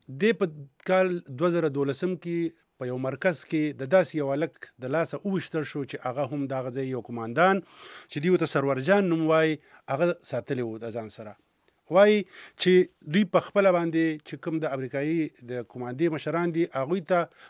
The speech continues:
که کله دوی دا ویلي دي چې د دغې، آه، په شریکه اوسیدونکو، دغه د ځواکونو چې دغه افغانستان که پولیس دی او که د ملي اردو سره تعلق دی، او یا د امریکایي د ځواکونو په ش-، په شریکو بیرکونو کې اوسیږي،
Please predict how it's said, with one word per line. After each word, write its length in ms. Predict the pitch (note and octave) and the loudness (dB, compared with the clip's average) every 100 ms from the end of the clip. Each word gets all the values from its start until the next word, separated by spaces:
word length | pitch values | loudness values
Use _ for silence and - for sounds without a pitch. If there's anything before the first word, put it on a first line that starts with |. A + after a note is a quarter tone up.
| - | -10
که 100 | D3 G3+ | -6 0
کله 180 | G3 E3+ | 0 0
دوی 100 | F#3+ F#3+ D#3 C#3 | -2 -2 -2 2
دا 100 | F3 | 2
ویلي 400 | E3 F3 G#3 F#3 | 4 2 2 2
دي 60 | F3 | -2
چې 240 | - E3 E3 D#3+ _ _ _ A#2+ | -2 0 0 0 _ _ _ -12
د 100 | C3 | -2
دغې، 240 | F3+ A3+ G#3 D#3 C3 | 0 4 4 2 -4
آه، 360 | C#3 C3 A#2+ B2 _ | -8 -8 -12 -14 _
په 60 | C#3+ - | -12 -4
شریکه 320 | D#3 A3 F3 | -2 0 0
اوسیدونکو، 560 | D3 A#2+ C3+ F#3 F3+ D#3 | 0 -4 -4 -4 -2 -2
دغه 120 | D#3 D3 | 0 -2
د 80 | C3+ | -4
ځواکونو 400 | B2+ B2 F#3 F3+ D#3+ | -2 -2 -2 -2 -2
چې 140 | C#3 | -4
دغه 200 | C3 C3+ B2 | -2 -4 -4
افغانستان 540 | A#2 B2 A#2 D#3+ D#3 D3 - - _ _ | -6 -6 -6 -4 -2 -4 -6 -20 _ _
که 80 | A#2+ B2+ | -10 -6
پولیس 280 | C3+ F#3 - | -4 -4 -2
دی 120 | E3+ D#3 | -2 -2
او 120 | A#2+ A2 | -4 -8
که 60 | A#2 | -10
د 60 | A#2 | -8
ملي 160 | A2+ | -8
اردو 240 | A2+ B2 E3+ | -10 -8 -6
سره 120 | E3 D#3 | -6 -6
تعلق 240 | D3+ D3+ - | -6 -6 -6
دی، 60 | |
او 100 | C#3 B2 | -6 -2
یا 100 | D3+ D3 | -2 -2
د 20 | |
امریکایي 380 | B2 A#2+ - F3 G3+ | -4 -6 -4 -2 0
د 120 | D3 | 2
ځواکونو 380 | C#3 C3+ D#3 D3+ - - - _ | 0 0 0 -2 -4 -18 -20 _
په 320 | C#3 D3 C3+ C3 | -6 -6 -8 -10
ش-، 200 | - D3+ C#3 C3 | -6 -4 -6 -8
په 100 | B2 | -4
شریکو 300 | D#3 G#3+ G3+ E3 | 0 2 2 4
بیرکونو 340 | D3+ D3 G3 | 4 4 0
کې 140 | F3+ E3 | 2 0
اوسیږي، 480 | C#3+ F#3+ G3 F3 | 0 -2 -2 -2